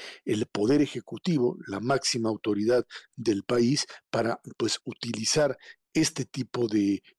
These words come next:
eh, eh, espacio, este tipo de plataforma, para desde ahí denostar, insultar, etcétera, etcétera, lo que lo lleva al tema de la confrontación con Xochitl Gálvez? Lo mismo le sucede a Ricardo Salinas Pliego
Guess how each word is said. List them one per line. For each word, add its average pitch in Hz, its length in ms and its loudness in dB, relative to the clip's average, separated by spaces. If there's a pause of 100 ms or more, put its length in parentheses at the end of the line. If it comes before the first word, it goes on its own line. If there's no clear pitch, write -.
(160)
eh, 107 420 2
eh, 98 500 -2
espacio, 143 680 0 (220)
este 120 240 -6
tipo - 320 -2
de 123 80 6
plataforma, 147 800 0 (320)
para 160 420 4
desde 117 480 -2
ahí 127 340 2 (320)
denostar, 127 640 2
insultar, 117 560 0
etcétera, 110 460 0
etcétera, 135 420 2 (200)
lo 135 180 2
que 139 180 0
lo 131 120 6
lleva 127 420 2 (200)
al 110 220 -6
tema 123 380 0 (240)
de 120 120 0
la 117 120 2
confrontación 110 800 -6
con 98 160 -10
Xochitl - 480 -12
Gálvez? - 380 -12 (220)
Lo 139 200 4
mismo 170 400 2
le 131 80 2
sucede 127 480 2
a 110 40 4
Ricardo 117 380 -4
Salinas 113 440 -4
Pliego 143 360 4